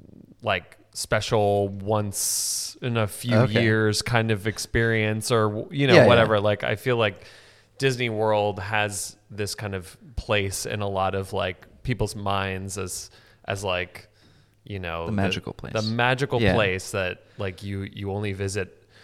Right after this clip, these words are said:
Speaker 1: like, maybe once in your life, like,
Speaker 2: Mm-hmm.
Speaker 1: as a young kid. Um,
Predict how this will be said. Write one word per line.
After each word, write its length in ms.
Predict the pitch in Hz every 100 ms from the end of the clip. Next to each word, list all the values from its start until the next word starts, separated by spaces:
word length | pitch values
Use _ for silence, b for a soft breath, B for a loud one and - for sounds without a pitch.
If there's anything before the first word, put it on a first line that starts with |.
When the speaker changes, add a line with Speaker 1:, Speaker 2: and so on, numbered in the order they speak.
| b b _ -
Speaker 1:
like, 220 | 95 92
maybe 300 | 98 98 104
once 600 | 90 98 107 104 - - -
in 120 | 104
your 140 | 95
life, 480 | 92 101 87 90 -
like, 180 | 95 90
Speaker 2:
Mm-hmm. 80 | 98
Speaker 1:
as 120 | 95
a 60 | 95
young 300 | 92 90 92
kid. 540 | - 101 87 85 90 - b b b -
Um, 580 | 110 95 90 90 90